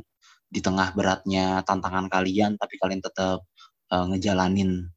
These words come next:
tugas kalian dengan profesional. Kami sangat berterima kasih. Dan buat teman-teman yang gue yakin suatu saat kalian akan butuh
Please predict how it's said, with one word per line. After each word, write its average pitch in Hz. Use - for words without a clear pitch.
tugas 92
kalian 95
dengan 92
profesional. 92
Kami 92
sangat 95
berterima 92
kasih. -
Dan 104
buat 107
teman-teman 117
yang 98
gue 117
yakin 127
suatu 117
saat 104
kalian 110
akan 110
butuh 104